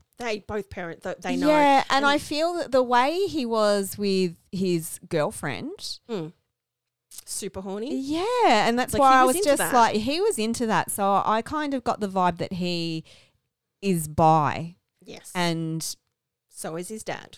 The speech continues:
Speaker 2: loves everything. Yeah, and so is his dad.
Speaker 1: Yes, that was
Speaker 2: And it
Speaker 1: also the
Speaker 2: was
Speaker 1: vibe I got from
Speaker 2: also
Speaker 1: that.
Speaker 2: just fine and normal. And I, yeah,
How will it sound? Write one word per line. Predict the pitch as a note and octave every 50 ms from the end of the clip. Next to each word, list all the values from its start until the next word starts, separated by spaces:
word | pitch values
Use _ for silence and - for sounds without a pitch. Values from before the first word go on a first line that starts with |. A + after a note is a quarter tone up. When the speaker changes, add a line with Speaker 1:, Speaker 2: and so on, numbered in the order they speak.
| _ _ -
Speaker 2:
loves | F3+ F3 F3 F3 F3 G3 A#3 C4 B3 - -
everything. | B3 C#4 D#4+ F#4 F#4+ - E4 A3 E3+ D#3 E3
Yeah, | F#3 B3 D4+ C#4+
and | B3+ B3
so | - - A#3+ G#3+ A3
is | A3+ A3
his | A#3+ B3 A#3 -
dad. | - A3+ A#3 C4+ C4+ F#3+ C3+ C3+ -
Speaker 1:
Yes, | F#3 - - - - -
that | D#3+ -
was | - G#3
Speaker 2:
And | G#3 G#3 G#3
it | G#3+
Speaker 1:
also | G#3 - A3
the | G#3+
Speaker 2:
was | G#3+ G#3
Speaker 1:
vibe | - F#3+
I | G#3+ A3
got | G#3+ -
from | - A#3
Speaker 2:
also | G#3+ G#3 G#3 G3+ G3+
Speaker 1:
that. | G3 -
Speaker 2:
just | - A3+ G3 F#3+ F#3 - - - - - - - - - _ _ _ _ _ _ _ _ _ _ _ _ _ _ _ _ _ _ _ _ _ _ _ _ _
fine | - - _ - G#3+ G3+ G3+ G#3 G#3 G3+
and | G3 G3 G3 F#3+ F#3+ F#3+ - - _ _
normal. | F#3 F3+ F3+ F#3+ A3+ A#3+ G3 E3+ - -
And | F#3 F#3 F#3+
I, | F#3+ E3+ - - _ _ _ _ - - - _ _ _
yeah, | - A#3 A3